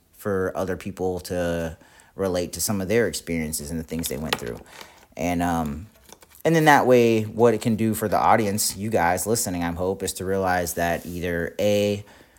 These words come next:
you might have done some fucked up shit and made some silly decisions,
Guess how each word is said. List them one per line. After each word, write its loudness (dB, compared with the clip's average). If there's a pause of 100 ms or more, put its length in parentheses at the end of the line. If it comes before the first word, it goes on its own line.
(160)
you -4
might 0
have 0
done 0
some -4
fucked -4
up -4
shit -2 (220)
and -6
made -2
some -6
silly -2
decisions, 0